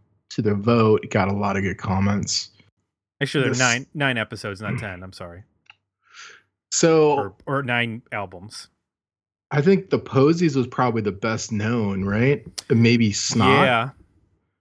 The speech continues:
Speaker 2: I didn't know
Speaker 1: Snot.
Speaker 2: Snot. I thought, I thought, uh, Lifter would be the one that, uh, was
Speaker 1: Yeah.
Speaker 2: more,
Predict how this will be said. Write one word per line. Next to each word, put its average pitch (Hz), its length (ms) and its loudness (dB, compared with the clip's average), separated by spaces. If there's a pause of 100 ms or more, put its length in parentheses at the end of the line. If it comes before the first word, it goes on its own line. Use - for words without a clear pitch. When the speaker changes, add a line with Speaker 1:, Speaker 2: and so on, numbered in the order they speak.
Speaker 2:
I 139 220 2
didn't 139 160 -2
know 120 80 -2
Speaker 1:
Snot. 139 220 2
Speaker 2:
Snot. 107 280 -6 (140)
I 147 80 0
thought, 139 420 -2
I 151 120 -6
thought, 151 360 -2 (240)
uh, 113 220 -8
Lifter 117 460 -8
would 107 160 -10
be 113 100 -10
the 107 140 -10
one 107 240 -10
that, 101 200 -14 (1200)
uh, 110 360 -4
was 113 180 -6
Speaker 1:
Yeah. 110 60 -4
Speaker 2:
more, 117 380 -4